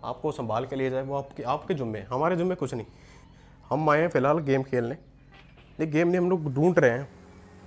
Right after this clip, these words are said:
वो मैप में कब दिख रहा है आपको? मैप में ए के पास,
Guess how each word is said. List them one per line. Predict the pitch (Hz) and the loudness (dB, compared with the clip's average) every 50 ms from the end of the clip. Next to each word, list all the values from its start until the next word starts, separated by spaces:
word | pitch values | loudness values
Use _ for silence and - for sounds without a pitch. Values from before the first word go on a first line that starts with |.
| - - - - - - - - - - - - - - - - - | -20 -20 -20 -20 -20 -20 -20 -20 -20 -20 -20 -20 -20 -20 -20 -14 -10
वो | - 127 | -8 -6
मैप | 120 135 151 175 185 190 190 190 | -4 0 2 2 2 2 0 0
में | 202 202 202 | -2 0 2
कब | 190 180 175 | 0 0 0
दिख | 160 160 151 | 0 0 2
रहा | 170 202 | 2 2
है | 220 | 2
आपको? | 214 - 185 143 120 - - - - - - - - - 123 | 2 0 -2 -2 -2 -4 -18 -20 -20 -20 -20 -20 -16 -8 -2
मैप | 123 135 143 - 143 | 0 0 0 0 -2
में | - | -4
ए | 147 156 | -4 -4
के | 156 - 175 | -2 -2 -2
पास, | 170 - 127 113 - - - | 0 2 2 2 0 -4 -12